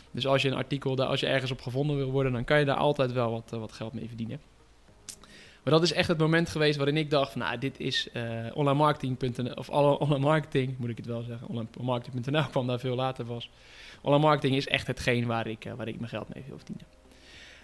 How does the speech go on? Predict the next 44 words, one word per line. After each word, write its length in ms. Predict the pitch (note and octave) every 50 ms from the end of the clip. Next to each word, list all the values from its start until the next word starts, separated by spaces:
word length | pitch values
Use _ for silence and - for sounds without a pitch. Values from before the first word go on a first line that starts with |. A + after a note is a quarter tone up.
| - - -
Ehm, 320 | - - E3 E3+ F3 F3 - - - -
dat 120 | - D#3+
heb 100 | G3+ G#3+
ik 40 | -
eigenlijk 300 | - - - A#3 A3+ F#3+
een 140 | F#3 - -
aantal 160 | A3 G3+ G3
jaar 160 | F3 E3 D#3+
gedaan. 280 | D3 D#3 C#3 D3+ E3 G#3+
Dat 100 | G#3+ G3
was 140 | F#3+ F3+ F#3
ook 60 | F3
nog 120 | F3 E3 -
tijdens 300 | - - - E3+ D#3+ D3+
mijn, 300 | D3+ D3 C#3 C3+ C3 B2+
eh, 80 | A#2+ A#2+
mijn 200 | A#2+ A#2 A#2 A#2+
studie. 380 | - - G#3 A3 A#3 A#3+ A#3+ - - - - - - -
En, 600 | - C#3 C3 C3+ C#3 C3 C3 B2+ B2+ B2+ B2+ A#2+ -
eh, 60 | A#2+ A#2+ A#2+ A#2 A#2 A#2 A2+ A2+ A2+ A2+ A2+
na 160 | A#2+ D3+ F3
mijn 140 | F#3+ F3+ E3
studie 400 | - - D#3+ D#3 D3+ D3+ D3 -
toen, 380 | - C#3+ C3+ C3+ C3+ C3+ B2
ehm, 560 | - - A#2 A#2+ A#2 A#2 A#2 A#2 A#2 A#2 A#2 A#2 A#2 A2+ G#2 - - _
ja, 160 | - B2 G#2 A2+
toen 140 | - C#3
ben 100 | D3 D3+
ik 100 | D#3 D3+
eigenlijk 400 | - - D#3+ D#3+ D3+ D3 C#3+ D3
samen 300 | - - D#3 D#3 D#3 C#3+
met, 240 | C#3 C3+ B2+ B2+ -
eh, 140 | B2 A#2+ A#2
met, 220 | A#2 A#2+ A#2+ A#2 - -
eh, 240 | B2 A#2 A#2 A#2 A#2
met 180 | A2+ A#2 A#2+
mijn 140 | - A2+ A#2
huidige 300 | B2 C#3+ E3+ E3 D3 C#3+
compagnon, 640 | - D#3 C#3+ B2 C3 B2+ C#3 D3 C#3+ C#3+ C#3 C3 A2+
ehm, 100 | - -
eh, 880 | A#2+ A#2 A#2 A#2 A#2 A#2 A#2 A#2 A#2 A#2 A#2 A#2 A#2 - - D3 - -
samen 340 | - - - E3 F#3 G3 F3+
gaan 140 | E3+ F3+ E3+
werken. 380 | E3 E3 E3 D#3+ E3 E3+ E3+